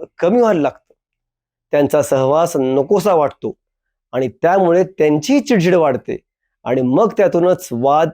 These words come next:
विवाद आणि भांडणं. याला काही अपवाद असतील, पण बहुतांश घरांमध्ये हीच परिस्थिती आपल्याला बघायला मिळते.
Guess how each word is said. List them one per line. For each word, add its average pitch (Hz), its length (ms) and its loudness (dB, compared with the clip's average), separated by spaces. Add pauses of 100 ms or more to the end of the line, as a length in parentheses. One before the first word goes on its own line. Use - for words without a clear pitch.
(140)
विवाद 143 460 0
आणि 135 200 0
भांडणं. 120 480 -4 (1120)
याला 131 240 2
काही 151 260 0
अपवाद 175 360 0
असतील, 175 440 -2 (600)
पण 143 160 0
बहुतांश 190 600 0
घरांमध्ये 139 840 -2 (480)
हीच 240 220 0
परिस्थिती 156 560 0
आपल्याला 135 460 0
बघायला 127 500 -2
मिळते. 117 400 -6